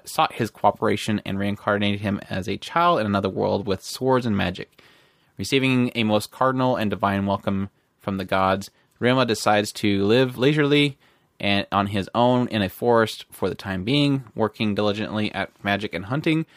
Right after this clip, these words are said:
Ryoma's greatest passion comes to be researching his tar-, uh, tame slimes, uh, training a variety of slimes, some newly discovered. The certain,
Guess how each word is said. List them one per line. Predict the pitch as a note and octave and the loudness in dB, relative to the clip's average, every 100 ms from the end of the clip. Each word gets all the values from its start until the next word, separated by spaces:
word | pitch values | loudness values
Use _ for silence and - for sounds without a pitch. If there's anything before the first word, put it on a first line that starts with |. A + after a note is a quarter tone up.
| - _ _ - | -20 _ _ -2
Ryoma's | A#2 A#2 G#2+ | 2 2 0
greatest | - G#2+ G#2 - - _ - | 0 2 0 -4 -16 _ -6
passion | A2+ A2 - A2+ A2 | -4 -4 -4 -4 -2
comes | - G#2+ G2+ - - - | 0 0 0 -4 -12 -14
to | F#2 | -4
be | G#2+ G#2+ | 0 0
researching | G2+ G#2 G#2 - G#2 | -2 -2 -2 0 -2
his | G#2 F#2+ F2 - - _ - | 0 -2 -2 -6 -16 _ -8
tar-, | - G#2 | -2 -2
uh, | G#2 G2+ F#2+ | -2 -2 -2
tame | - A2+ A#2 | -2 -4 -2
slimes, | - A2+ B2 C#3 D3+ _ _ _ _ _ _ _ - | -4 -2 0 -2 -4 _ _ _ _ _ _ _ -6
uh, | F#2 D#2+ | -4 -4
training | - C3 C3 B2 | -2 0 0 0
a | G2 | -4
variety | G2+ G2+ G2 | 0 2 2
of | F#2+ | -2
slimes, | - B2+ C#3 C3+ - _ _ _ - | 0 2 2 0 -4 _ _ _ -4
some | C3+ B2 | 0 2
newly | A2 G#2 | 2 2
discovered. | G2+ - C3+ C#3+ C#3 - _ _ | 0 0 2 2 0 -6 _ _
The | - | -14
certain, | - B2 F2 A2 | -2 0 0 -2